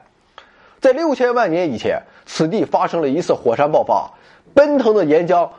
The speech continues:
厚达几十米，将这个地方完全覆盖。那么当岩浆冷却后变硬收缩，就像干裂的泥土一样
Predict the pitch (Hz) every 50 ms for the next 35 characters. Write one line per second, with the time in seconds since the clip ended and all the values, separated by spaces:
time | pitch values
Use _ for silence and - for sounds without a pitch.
0 | - - - - - - 165 - - 156 - - - 123 123 110 - 185 220 202
1 | 123 - - _ _ _ _ _ - 185 190 190 247 190 180 165 151 - 123 107
2 | 85 - - 104 110 117 143 131 143 139 - - 190 147 165 165 139 - - -
3 | - _ _ _ _ - - - - 254 254 247 269 269 254 220 226 240 247 254
4 | 254 247 185 147 151 156 - 220 185 226 226 - - - _ _ _ _ - 262
5 | 247 180 - 196 202 156 - - 175 170 147 160 156 156 - - - - - -
6 | - 277 254 254 233 156 120 - _ - 233 233 240 247 254 269 254 214 156 143
7 | 120 107 110 120 160 240 220 - - 120 101 107 131 160 190 151 -